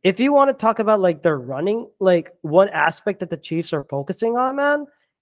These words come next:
it's the run game. And he, and, like, and apparently they're, they're, um, like, they're actually, like,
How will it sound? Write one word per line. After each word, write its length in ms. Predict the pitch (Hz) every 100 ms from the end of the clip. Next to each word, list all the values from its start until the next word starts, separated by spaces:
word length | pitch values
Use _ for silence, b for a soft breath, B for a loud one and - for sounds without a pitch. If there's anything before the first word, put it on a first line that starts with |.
| -
it's 200 | 233 -
the 120 | -
run 420 | - 147 185 214 165
game. 400 | 151 110 104 107 _ _ _ _ -
And 520 | 240 240 233 226 202 - _ _
he, 240 | 156 185 - -
and, 340 | 220 220 196 _ _ _ _ -
like, 400 | 226 220 196 - -
and 160 | 226
apparently 720 | 233 - 262 302 240 226 214 _ _ _ _ _ _
they're, 480 | 147 190 330 330 226 _ _ _ _ 170
they're, 340 | 185 311 302
um, 380 | 233 214 180 170 _ _ -
like, 300 | 190 233 190
they're 240 | 151 220 311
actually, 440 | 233 277 - 311
like, 260 | 233 185